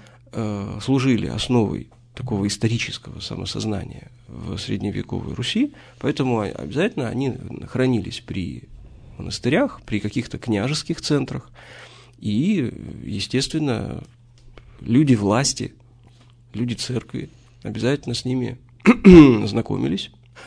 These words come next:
И, э, но т-, тут есть, конечно, свои ню-, да, и, и вот смотрите, то есть получается, что Нестор Летописец, э, начальный вот русский летописный свод,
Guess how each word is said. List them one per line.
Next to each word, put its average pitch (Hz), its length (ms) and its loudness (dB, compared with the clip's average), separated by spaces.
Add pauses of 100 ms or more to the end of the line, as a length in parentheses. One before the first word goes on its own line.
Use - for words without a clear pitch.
(140)
И, 143 480 6
э, 123 420 4
но 190 540 6
т-, 104 120 -4
тут - 420 2
есть, 156 420 4
конечно, 110 400 -2
свои 113 260 0
ню-, 113 200 2
да, 143 180 10
и, - 160 6
и 202 180 4
вот 202 140 10
смотрите, 190 400 4
то - 60 2
есть 127 120 2
получается, 156 560 4
что 127 320 -2 (600)
Нестор 147 380 10
Летописец, 123 680 0 (220)
э, - 120 -10
начальный 110 560 0
вот 98 200 -6
русский - 340 -2
летописный - 680 -6
свод, - 420 -6